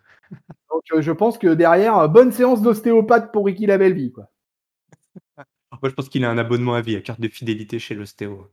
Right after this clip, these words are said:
Speaker 2: <laughs> On arrive au main event. Le main event, Braun Strowman versus Bobby Lashley. Euh, un match de, d'ogre, hein, de titan, de Golgoth. Euh, un match qui n'a,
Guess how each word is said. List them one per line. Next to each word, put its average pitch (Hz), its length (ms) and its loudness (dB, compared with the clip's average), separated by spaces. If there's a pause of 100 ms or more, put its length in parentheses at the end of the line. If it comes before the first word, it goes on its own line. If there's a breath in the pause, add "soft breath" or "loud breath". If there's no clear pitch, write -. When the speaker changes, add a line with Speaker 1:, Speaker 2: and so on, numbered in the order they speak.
(340)
Speaker 2:
<laughs> - 1300 -12
On 143 100 0
arrive 170 240 2
au 170 60 4
main 165 160 4
event. 165 500 -2 (160)
Le 131 140 -4
main 143 120 0
event, 139 360 0 (140)
Braun 123 260 -8
Strowman 135 560 -8 (240)
versus 131 340 -8
Bobby 143 300 -6
Lashley. 131 560 -10 (840)
Euh, 107 520 -8
un 98 160 -8
match 113 240 -2
de, 98 380 -6
d'ogre, 147 360 0
hein, 127 80 -2
de 117 120 -4
titan, 139 520 -2
de 113 100 -6
Golgoth. 127 520 -2
Euh, - 1000 -16 (1400)
un 151 80 -8
match 139 220 -2
qui 143 160 -12
n'a, 139 120 -4